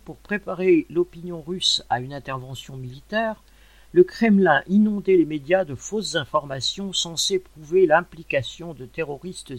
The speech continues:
islamistes, de pillards, de bandits venus d'autres pays, de violeurs et de nationalistes anti-russes dans un Kazakhstan dont un cinquième de la population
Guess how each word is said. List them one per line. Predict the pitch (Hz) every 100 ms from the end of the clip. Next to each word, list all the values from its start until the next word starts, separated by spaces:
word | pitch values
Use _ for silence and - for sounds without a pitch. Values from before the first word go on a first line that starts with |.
| 147
islamistes, | 185 - 127 156 208 - 208 202 _ - - -
de | 131
pillards, | - 175 190 143 156 196 -
de | 123
bandits | 117 160 175 170 180
venus | 156 120 127 131
d'autres | 123 131 -
pays, | 101 185 208 226 202
de | 131
violeurs | 135 160 185 196 214 196 - - - -
et | 143
de | 185
nationalistes | 185 214 214 175 165 202 196 - 139 127
anti-russes | 180 165 135 180 202 - 170 - - -
dans | 151 160 156
un |
Kazakhstan | 131 185 175 143 - - 175 180
dont | 131 123 - -
un | 185
cinquième | 180 165 - 170
de | 147 127
la | 123
population | 165 156 139 113 - - 185